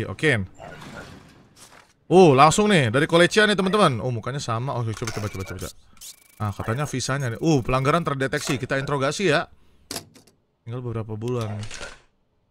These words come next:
Langsung digeledah, guys. Oh, itu kah alat pemindainya? Uh, langsung di-scan, bro.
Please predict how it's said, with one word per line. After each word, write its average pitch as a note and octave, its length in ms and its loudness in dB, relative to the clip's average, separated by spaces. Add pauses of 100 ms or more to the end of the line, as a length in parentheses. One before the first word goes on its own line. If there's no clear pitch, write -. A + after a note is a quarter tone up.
(800)
Langsung B2 240 -12
digeledah, A#2 340 -4
guys. E3 160 -4
Oh, D#3+ 80 -8
itu D#3+ 160 -6
kah G3+ 220 -2
alat F3 180 -2
pemindainya? E3+ 560 -2 (2750)
Uh, G3 240 -2
langsung D#3 320 -2
di-scan, F#3 400 -2
bro. A#3 400 2